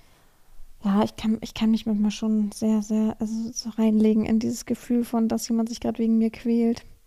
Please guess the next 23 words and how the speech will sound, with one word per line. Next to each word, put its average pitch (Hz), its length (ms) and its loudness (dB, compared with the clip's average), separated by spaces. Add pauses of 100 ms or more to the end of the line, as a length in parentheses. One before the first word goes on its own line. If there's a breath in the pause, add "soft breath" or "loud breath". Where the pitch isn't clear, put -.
(1800 loud breath)
Und 233 160 2
sei 240 180 6
es 262 140 2
nur 254 220 6
das 226 160 -4
Quälen 240 480 2
von, 220 360 -2
„Ich - 120 -6
muss 226 180 0
abnehmen 247 400 2
für 269 100 -4
meine 269 240 2
Herren.“ 285 460 0 (160)
Nicht, 220 220 4
dass 226 100 6
ich 208 60 -4
das, 208 240 -2
äh, - 200 -4 (1400)
forciere 285 840 4
oder 240 180 -2
ähnliches, 277 540 -2 (540 soft breath)
aber 214 560 4
ich - 160 -12